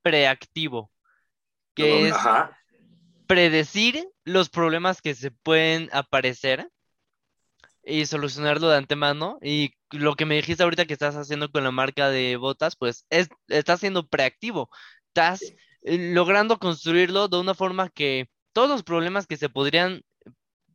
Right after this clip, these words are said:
Speaker 1: ap-, aparecer, si
Speaker 2: Sí.
Speaker 1: lo haces de la forma que antes lo hubieras hecho,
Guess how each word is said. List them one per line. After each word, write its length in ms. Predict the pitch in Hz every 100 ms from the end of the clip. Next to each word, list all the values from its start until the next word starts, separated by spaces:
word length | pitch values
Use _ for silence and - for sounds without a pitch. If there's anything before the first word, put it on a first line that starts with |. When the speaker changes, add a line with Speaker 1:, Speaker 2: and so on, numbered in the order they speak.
| _ -
Speaker 1:
ap-, 240 | 123 123 _ _
aparecer, 720 | 123 135 131 127 143 185 135 - _ _ _ 147
si 140 | 135 156
Speaker 2:
Sí. 40 |
Speaker 1:
lo 120 | 143
haces 240 | 160 180 180
de 100 | 156
la 100 | 135
forma 280 | 170 185 190
que 160 | 170
antes 340 | 160 185 208 175
lo 140 | 165
hubieras 340 | 156 170 170 190
hecho, 400 | 185 - 226